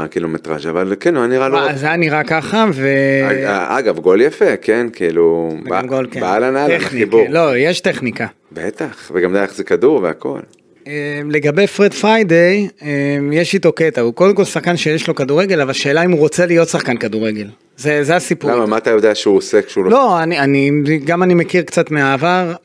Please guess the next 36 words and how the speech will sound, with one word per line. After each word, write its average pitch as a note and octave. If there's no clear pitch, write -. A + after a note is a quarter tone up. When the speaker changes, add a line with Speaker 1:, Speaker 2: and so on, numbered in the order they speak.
Speaker 2:
אה, C3
דווקא E3
לא F3
בביתר, C3+
אבל C#3+
זה F3
שחקן G3+
שצריך G3
כל G3+
הזמן, E3
אה, D3+
אה, C3+
לבשל D3+
אותו, C#3+
ל-, C3
ל-, C3+
לדאוג E3+
שהוא F#3
באמת E3
במשחק, D#3+
לדאוג C#3+
שהוא D#3
באמת, C#3+
אה, D3+
Speaker 1:
אוקיי. B2
Speaker 2:
הכדורגל D3
זה C3
בראש C#3+
מעייניו. A#2+
Speaker 1:
טוב. F2
Speaker 2:
אבל C#3
הוא D3+
שחקן E3
טוב, F3
אה, C#3+
לדעתי, C3